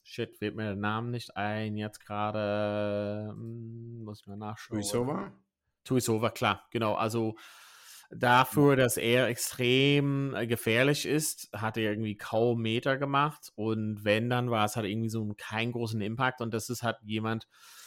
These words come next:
Speaker 1: zu dem Fiji halt schaut, um wirklich, ähm, ja, den Impact zu haben und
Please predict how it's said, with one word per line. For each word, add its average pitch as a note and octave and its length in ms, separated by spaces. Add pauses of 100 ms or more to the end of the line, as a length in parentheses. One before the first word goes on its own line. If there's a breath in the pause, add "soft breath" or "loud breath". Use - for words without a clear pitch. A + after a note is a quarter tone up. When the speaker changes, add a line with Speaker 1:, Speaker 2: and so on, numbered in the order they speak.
(180 loud breath)
Speaker 1:
zu - 160
dem G#2 300
Fiji A2 340
halt G#2 220
schaut, G#2+ 880
um G#2 180
wirklich, G#2+ 600 (140)
ähm, G#2+ 520
ja, G2+ 220
den G2 180
Impact B2+ 340
zu C#3+ 140
haben C3+ 480
und A2 360